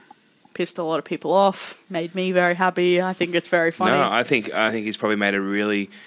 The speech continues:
Speaker 2: good decision. And if you're a forward, a tall forward,
Speaker 1: Mm.
Speaker 2: nearly two hundred centimetre forward,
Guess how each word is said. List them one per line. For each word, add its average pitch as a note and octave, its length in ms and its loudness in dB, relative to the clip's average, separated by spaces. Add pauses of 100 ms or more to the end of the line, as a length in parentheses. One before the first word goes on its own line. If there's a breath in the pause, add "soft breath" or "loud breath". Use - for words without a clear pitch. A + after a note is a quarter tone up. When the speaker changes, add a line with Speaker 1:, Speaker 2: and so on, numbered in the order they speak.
(340 loud breath)
Speaker 2:
good B2+ 180 6
decision. A2+ 460 2
And G2+ 160 0
if A2 160 -2
you're B2 400 4
a A#2 60 -8
forward, G2 640 0 (200)
a - 60 -8
tall A#2+ 260 6
forward, G#2+ 480 -2
Speaker 1:
Mm. F#3 220 -4 (360 soft breath)
Speaker 2:
nearly G#2 220 0
two G2+ 140 -4
hundred G#2 200 -2
centimetre G#2 460 0
forward, G#2+ 400 -12